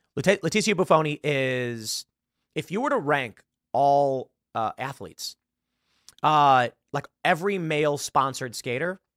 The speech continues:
Leticia Buffoni would be on par with, like, a local fourteen-year-old boy who is, who receives free product. I'm not saying that to be mean. I think she's great.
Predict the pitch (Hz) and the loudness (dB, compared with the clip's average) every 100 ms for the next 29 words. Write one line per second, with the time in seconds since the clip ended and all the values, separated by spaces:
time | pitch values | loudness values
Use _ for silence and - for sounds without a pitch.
0 | _ _ _ _ _ _ _ 156 202 240 | _ _ _ _ _ _ _ -4 -2 0
1 | 202 202 156 156 143 127 131 - 143 139 | -2 -2 -2 -2 -4 -4 -4 -2 -4 -4
2 | - 131 143 156 135 - 123 120 117 _ | 0 4 4 2 -4 -4 -2 -2 -4 _
3 | 139 123 147 147 151 135 147 139 - 135 | -8 2 2 2 -2 -2 -2 -4 -6 -10
4 | 123 120 117 113 110 104 104 135 _ _ | -8 -4 -2 -4 -6 -12 -18 -20 _ _
5 | _ 127 110 143 120 98 95 _ _ 135 | _ -12 -2 2 2 -2 -8 _ _ -6
6 | 127 123 117 110 107 107 104 - 135 143 | -4 -2 -2 -2 -6 -8 -12 -12 -8 -6
7 | - 160 - - 143 - 110 73 - _ | -6 -6 -8 -10 -10 -4 -4 -6 -16 _
8 | _ _ _ _ _ - 151 143 151 - | _ _ _ _ _ -6 -4 -2 -2 -4
9 | 160 151 147 - 143 135 131 131 104 90 | -6 -4 -8 -8 -8 -6 -6 -8 -10 -12
10 | 117 147 - - 107 107 110 113 - | -10 -10 -10 -12 -12 -8 -6 -6 -8